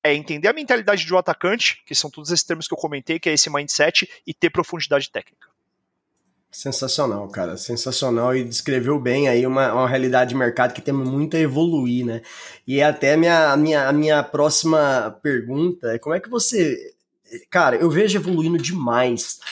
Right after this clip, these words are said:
Speaker 2: nos últimos anos, uma velocidade, é, extremamente positiva, né? É, a quantidade de eventos, a quantidade de pessoas de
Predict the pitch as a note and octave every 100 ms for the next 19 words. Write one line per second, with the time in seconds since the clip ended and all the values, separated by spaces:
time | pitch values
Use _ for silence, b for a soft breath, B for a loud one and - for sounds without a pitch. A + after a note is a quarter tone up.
0 | B C3 C#3 C#3+ B2+ B2 C3+ B2 C3 B2
1 | C3+ - A#2 B2 C3+ A#2 B2 A2+ - A2+
2 | A2 A#2 - C#3 E3 E3+ C3 C3 D3+ -
3 | - D#3+ D3+ E3+ - C#3+ C#3+ G#2 G#2 A#2
4 | A#2 B B - C3 B2+ A#2 - G2+ A#2+
5 | - B2+ C3 C#3+ B2+ G2 A2 C3 C#3 C3+
6 | A#2 A#2+ A#2+ A#2+ B2+ A#2+ A2 A2+ A#2+ -
7 | A#2 - C3+ B2+ - A#2